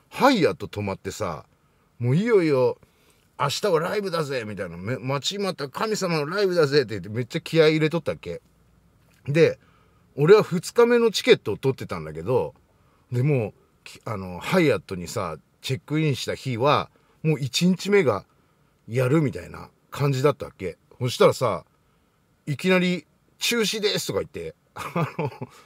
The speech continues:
確かね、なんかスタッフかなんかで、「コロナの人が出たから中止です」みたいな、なんかニュースになってさ、「えー」ってなるやん。いちいち新幹線で来て、ハイアット泊まって、「明日めっちゃ楽しみだったのに」とか言って、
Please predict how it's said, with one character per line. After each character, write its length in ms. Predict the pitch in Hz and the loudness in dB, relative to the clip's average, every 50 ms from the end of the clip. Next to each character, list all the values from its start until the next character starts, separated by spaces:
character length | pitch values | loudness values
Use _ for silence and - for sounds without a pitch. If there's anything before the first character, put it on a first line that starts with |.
| _ _ _ _ _ _ _ _ _ - | _ _ _ _ _ _ _ _ _ -2
確 260 | - 247 285 - - | 2 2 2 2 2
か 120 | - 123 | 0 0
ね、 140 | 110 113 107 | 2 2 0
な 100 | 113 135 | 0 -2
ん 40 | 117 | -2
か 100 | - 98 | -2 -4
ス 160 | - - - | -6 -8 -2
タ 100 | - 294 | 0 0
ッ 80 | 302 269 | 0 0
フ 380 | - - - 196 185 170 139 | -4 -4 -4 -2 -2 -2 -6
か 220 | - - - 147 131 | -8 -4 -2 0 2
な 100 | 135 131 | 2 2
ん 60 | 123 | 0
か 100 | 113 104 | 0 0
で、 220 | 95 107 104 - _ _ _ _ - _ _ _ _ _ - | 0 0 -2 -2 _ _ _ _ -20 _ _ _ _ _ -10
「コ 160 | - - 277 | 0 2 4
ロ 140 | 302 302 240 | 6 6 6
ナ 120 | 170 139 120 | 6 4 2
の 120 | 110 107 | 2 -2
人 180 | 101 - 135 120 | -4 -2 -2 -2
が 100 | 101 87 | -2 0
出 140 | 80 123 123 | -2 0 0
た 120 | 123 107 | 0 0
か 100 | - 92 | 0 0
ら 120 | 107 117 - | -2 -2 -2
中 280 | - - - 156 156 | -2 -2 0 0 0
止 220 | 147 131 - 143 131 | 0 0 -2 -4 -2
で 180 | 139 139 131 | 0 -2 -2
す」 120 | - - 101 | -2 -6 -10
み 100 | 80 71 | -10 -10
た 100 | - 71 | -12 -14
い 60 | 71 | -8
な、 280 | 90 104 95 82 67 - _ _ _ _ _ _ _ _ _ _ _ _ _ _ _ _ _ | -6 -4 -4 -4 -6 -10 _ _ _ _ _ _ _ _ _ _ _ _ _ _ _ _ _
な 140 | - 127 123 | -4 -4 -2
ん 20 | |
か 80 | - 95 | -2 0
ニ 140 | 110 147 190 | 2 4 4
ュ 100 | 196 147 | 4 4
ー 40 | |
ス 180 | - - 101 98 | 2 -2 -6 -8
に 60 | 92 | -8
な 100 | 95 95 | -8 -10
っ 20 | - | -10
て 120 | - - | -12 -16
さ、 280 | - - 87 78 64 _ _ _ _ _ _ _ _ _ _ _ _ _ _ - | -12 -10 -12 -12 -12 _ _ _ _ _ _ _ _ _ _ _ _ _ _ 0
「え 40 | 139 | 2
ー」 380 | 190 247 294 320 330 330 339 320 | 4 4 4 4 4 4 2 2
っ 20 | |
て 100 | 208 202 | 0 2
な 120 | 170 165 143 | 2 2 4
る 80 | 120 | 2
や 120 | 107 92 82 | 0 -4 -4
ん。 280 | 82 85 90 104 117 - | -8 -12 -12 -14 -8 -4
い 140 | 160 156 147 | -4 -4 -4
ち 160 | - 262 277 | -2 -4 -4
い 20 | |
ち 100 | 180 165 | -2 -2
新 220 | 156 - 208 226 233 | -6 -4 -2 -2 -2
幹 240 | 220 - 247 214 165 | 4 4 4 4 4
線 220 | - 160 147 135 | 0 -2 -2 -2
で 100 | 131 135 | -4 -4
来 80 | 135 - | -6 -4
て、 320 | - 151 131 113 101 - _ _ _ _ _ _ _ _ - - | 0 2 2 2 0 -2 _ _ _ _ _ _ _ _ -20 -16
ハ 180 | - - 202 262 | -6 2 2 4
イ 160 | 254 214 175 | 4 4 0
ア 40 | 135 | 0
ッ 20 | - | 0
ト 100 | - 127 | -2 -8
泊 140 | - 139 139 | -4 -2 -2
ま 120 | 131 123 | -2 -2
っ 40 | 120 | -4
て、 140 | - - 117 | -2 -2 -2
「明 80 | 120 135 | -2 -2
日 260 | - - - 254 226 | -2 -4 -4 -2 0
め 140 | 135 127 147 | 2 2 0
っ 60 | - - | -2 -4
ち 120 | - - | -8 -8
ゃ 40 | 254 - | -4 -2
楽 200 | 277 254 262 247 | 0 0 0 0
し 140 | - 262 | 0 0
み 100 | 254 226 | 0 0
だ 100 | 185 160 | 0 -2
っ 40 | - | -4
た 100 | - 156 | -4 -4
の 140 | 143 135 123 | -4 -4 -6
に」 260 | 123 113 104 107 110 | -8 -12 -12 -14 -12
と 80 | 104 101 | -8 -6
か 60 | 104 | -6
言 100 | 95 82 | -6 -6
っ 20 | |
て、 440 | _ _ _ - 214 190 120 85 - | _ _ _ 2 2 4 4 2 -2